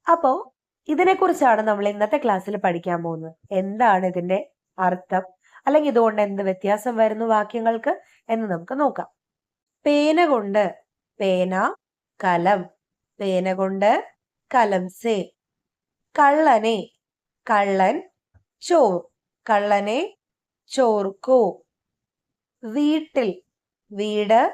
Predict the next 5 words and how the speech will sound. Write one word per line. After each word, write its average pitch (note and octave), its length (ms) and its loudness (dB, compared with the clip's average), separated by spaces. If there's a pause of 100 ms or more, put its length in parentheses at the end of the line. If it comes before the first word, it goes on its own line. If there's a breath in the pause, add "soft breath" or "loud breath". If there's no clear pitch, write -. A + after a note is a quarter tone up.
(380)
ഘർ, G#3 380 2 (500)
വീട്ടിൽ G3+ 460 -4 (600)
ഘർ G3 280 2 (120)
മേ. G#3 140 -2 (760)
അതായത് F#3 500 0